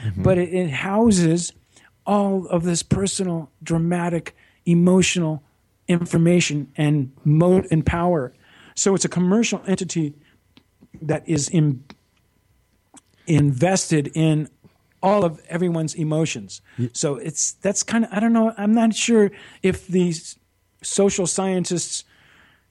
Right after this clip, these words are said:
Speaker 2: you know, will weigh in this fifteen, twenty years from now, if it will ch-, our, our interactive behavior in person.
Speaker 1: Mm-hmm.
Speaker 2: Uh, you know, uh,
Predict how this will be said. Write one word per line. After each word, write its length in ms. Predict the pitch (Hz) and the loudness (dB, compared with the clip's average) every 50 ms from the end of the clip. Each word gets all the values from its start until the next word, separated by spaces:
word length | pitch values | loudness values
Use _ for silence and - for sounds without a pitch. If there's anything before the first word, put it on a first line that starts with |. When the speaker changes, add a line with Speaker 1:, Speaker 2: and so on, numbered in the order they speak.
| _ _ _ _ _ _ _ _ _ | _ _ _ _ _ _ _ _ _
Speaker 2:
you 140 | - 196 185 | -4 0 0
know, 100 | 170 156 | 0 0
will 240 | 156 147 165 165 156 | 2 2 4 4 4
weigh 360 | 143 151 180 190 185 190 185 | 4 4 4 6 6 4 4
in 320 | 185 190 196 196 202 196 175 | 2 0 -2 -2 -2 -2 -2
this 300 | 180 190 175 - - - _ 139 139 _ - _ _ _ | -4 -4 -4 -8 -10 -14 _ -20 -20 _ -20 _ _ _
fifteen, 480 | - _ - 190 185 - - 208 190 | -20 _ -4 -4 -4 -2 -2 -2 -2
twenty 260 | 170 - - 196 185 180 | -2 -2 -2 0 0 0
years 200 | 175 185 185 175 | 0 -2 -2 -2
from 100 | - 190 180 | -4 -2 -2
now, 180 | 180 190 190 | -2 -2 -2
if 180 | - 180 156 - | -2 -4 -2 -2
it 80 | 190 165 | -2 -2
will 140 | 175 165 | -2 -4
ch-, 260 | 143 - - - - _ _ _ _ _ _ _ _ _ _ _ _ _ | -4 -4 -8 -8 -10 _ _ _ _ _ _ _ _ _ _ _ _ _
our, 200 | 143 143 143 143 135 - | -4 -2 -2 -2 -4 -4
our 180 | 147 139 135 - | -4 -4 -4 -2
interactive 920 | - 170 170 165 - 165 165 170 165 160 - 175 160 151 - - 139 131 | 0 -2 0 0 0 0 2 2 0 0 0 -2 -2 -2 -6 -10 -6 -4
behavior 400 | 156 147 156 170 165 156 165 156 | -2 0 2 2 4 2 2 0
in 200 | 131 160 147 139 | 0 0 0 2
person. 600 | - 156 185 208 208 - - 240 240 233 233 - _ - | 2 4 4 4 2 2 2 2 2 2 -2 -8 _ -10
Speaker 1:
Mm-hmm. 280 | - 98 85 110 113 107 104 - - | -10 -8 -6 -4 -6 -6 -6 -8 -6
Speaker 2:
Uh, 280 | 147 147 143 143 147 131 | -4 -2 -2 -2 -2 -2
you 120 | 156 156 147 | -2 -2 -2
know, 180 | 139 151 147 _ _ _ | -2 -4 -6 _ _ _
uh, 160 | - - - | -18 -14 -12